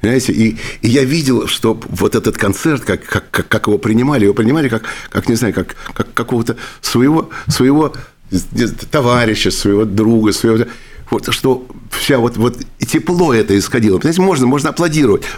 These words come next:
но я как человек, как, как, как артист, и как, ч-, и как, э, человек, который, который в-, чувствует публику, я видел это.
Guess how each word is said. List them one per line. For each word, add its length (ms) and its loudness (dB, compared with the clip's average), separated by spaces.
но 100 2
я 140 4
как 180 -2
человек, 300 -2
как, 120 -4
как, 200 -2
как 160 -2
артист, 380 0
и 80 2
как, 240 -6
ч-, 320 2
и 40 0
как, 280 -4
э, 300 4
человек, 300 0
который, 340 0
который 360 0
в-, 500 -2
чувствует 440 0
публику, 440 0
я 100 2
видел 300 2
это. 240 -8